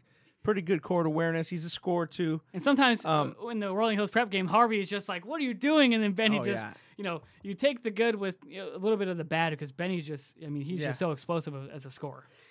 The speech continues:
Speaker 1: And then he, he did good in his next camp games, and he also did good in the, uh, hit a couple threes in the top thirty cream of the crop game that was reserved for the,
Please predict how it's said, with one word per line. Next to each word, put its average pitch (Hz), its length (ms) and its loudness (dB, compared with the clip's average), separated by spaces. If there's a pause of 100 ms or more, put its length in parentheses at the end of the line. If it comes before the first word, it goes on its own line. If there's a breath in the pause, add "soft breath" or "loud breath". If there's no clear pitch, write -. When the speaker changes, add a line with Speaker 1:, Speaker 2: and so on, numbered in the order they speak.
(140 soft breath)
Speaker 1:
And 175 160 -2
then 202 160 -2
he, 202 400 -4
he 175 140 -8
did 180 240 -2
good 196 260 4 (840)
in 160 440 -2
his 156 340 -8 (220)
next 226 320 -4
camp 185 240 -2
games, 175 300 -4
and 185 100 -4
he 175 80 -4
also 180 280 -4
did 170 340 -4
good 190 320 -4 (280)
in 180 220 -6
the, 175 220 -6
uh, 165 340 0
hit 196 140 -2
a 190 40 -8
couple 196 240 -4
threes 185 380 -8
in 175 120 -6
the 156 280 -2
top - 280 -2
thirty 175 220 2
cream 180 200 -4
of 165 60 -2
the 147 60 -2
crop 185 300 -2
game 175 240 -4
that 156 120 -2
was 139 260 -4 (420)
reserved 160 440 -2
for 165 100 -4
the, 139 160 -4